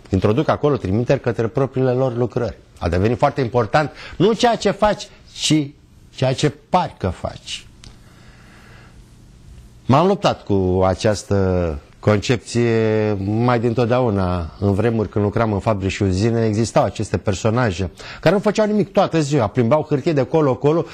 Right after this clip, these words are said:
dar pe care nu arătau nimănui. Umblau tot timpul pe culoarele instituției cu câte un dosar mare și mai se dea de vorbă cu Gigel, mai se dea de vorbă cu Costel, dar nimeni nu știa ce e în hârtiile alea. Ei nu se băgau în vreun proiect din acesta de cercetare, că e greu, e riscant.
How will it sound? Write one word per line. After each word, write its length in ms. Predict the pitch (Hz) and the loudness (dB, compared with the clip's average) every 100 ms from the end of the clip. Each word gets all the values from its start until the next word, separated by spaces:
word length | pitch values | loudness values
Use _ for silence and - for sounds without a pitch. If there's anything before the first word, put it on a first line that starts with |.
| - - | -14 -2
dar 160 | 175 175 | 0 0
pe 80 | 247 | -2
care 160 | 240 233 | 0 0
nu 100 | 240 | 0
arătau 540 | 233 233 240 233 233 | 0 0 0 0 0
nimănui. 500 | - 240 240 240 143 - - - | 0 2 2 2 0 -4 -16 -8
Umblau 280 | - 165 220 | 0 4 4
tot 140 | 208 190 | 2 2
timpul 240 | 190 147 | 0 0
pe 120 | 135 | -2
culoarele 600 | 123 123 131 135 113 101 | 0 2 2 2 2 2
instituției 840 | 95 104 - 190 190 220 208 208 - - - - | 2 0 0 0 0 0 2 0 -2 -12 -20 0
cu 380 | 190 202 180 | 4 4 2
câte 240 | 160 175 170 | 2 0 2
un 80 | 165 | 2
dosar 400 | 175 - 196 147 | 0 2 2 2
mare 500 | 143 208 247 240 - | 2 2 2 0 -2
și 280 | - - 208 - - - - - - - - - - | -8 -2 -2 -4 -18 -20 -20 -18 -18 -18 -20 -20 -2
mai 160 | 190 233 | 2 2
se 100 | 226 | 2
dea 120 | 233 | 2
de 60 | |
vorbă 280 | 202 185 147 | 2 2 2
cu 140 | 135 160 | 0 0
Gigel, 300 | 214 214 247 | 2 2 2
mai 160 | 165 | 0
se 100 | 151 | 0
dea 100 | 180 | 2
de 60 | 180 | 2
vorbă 220 | 175 165 | 2 2
cu 140 | 151 | 0
Costel, 440 | 135 - 175 - 220 | 0 0 2 2 2
dar 120 | 226 | 2
nimeni 240 | 240 247 | 2 2
nu 60 | 233 | 2
știa 180 | - 220 | 2 0
ce 140 | - | 2
e 20 | |
în 80 | 226 | 0
hârtiile 400 | - 226 220 220 | 0 0 2 2
alea. 200 | 208 110 - - - - - | 2 -2 -8 -20 -18 -8 2
Ei 80 | |
nu 100 | 196 | 2
se 120 | 233 233 | 4 2
băgau 360 | 202 180 170 | 2 2 2
în 60 | 143 | 4
vreun 200 | 131 123 | 2 2
proiect 340 | 123 131 107 | 2 2 2
din 140 | 92 98 | 0 0
acesta 360 | 95 104 90 | -2 -4 -2
de 100 | 92 | -2
cercetare, 480 | 90 104 117 120 107 | 0 -2 0 -2 -2
că 120 | - | -2
e 120 | 147 | 0
greu, 180 | 196 202 | 2 0
e 100 | 185 | 2
riscant. 500 | 202 247 - 202 110 | 0 -2 2 0 0